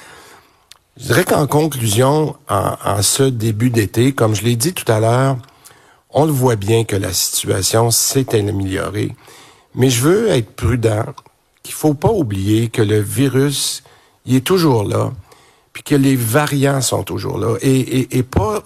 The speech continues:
pas seulement en Europe, comme on a vu en Angleterre, mais ils sont en Ontario.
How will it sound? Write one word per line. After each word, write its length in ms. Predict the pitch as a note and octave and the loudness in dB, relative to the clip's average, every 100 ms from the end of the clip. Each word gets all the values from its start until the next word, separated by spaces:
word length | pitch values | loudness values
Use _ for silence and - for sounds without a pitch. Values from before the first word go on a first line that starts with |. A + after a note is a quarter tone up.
| - | -4
pas 140 | - G3+ | 0 0
seulement 540 | - B2 A#2 B2+ C3 - - - - | 2 2 2 0 -2 -8 -20 -20 -4
en 200 | G#2+ A#2 | 0 2
Europe, 400 | A2+ G#2+ C3 - | 2 2 0 0
comme 180 | A2+ A2 | 0 0
on 160 | G#2+ | 0
a 80 | G#2 | 0
vu 180 | G2 A#2 | 0 2
en 200 | A2 G#2+ | 2 0
Angleterre, 580 | G2+ G2 G2 A#2+ C3 A#2+ | -2 -4 -2 2 2 2
mais 120 | G#2+ | 0
ils 40 | |
sont 180 | F#2 B2+ | 0 2
en 220 | C3 B2 | 2 2
Ontario. 680 | A2 A2+ A2 G#2 A2 A2 | 0 0 -2 -2 -2 -2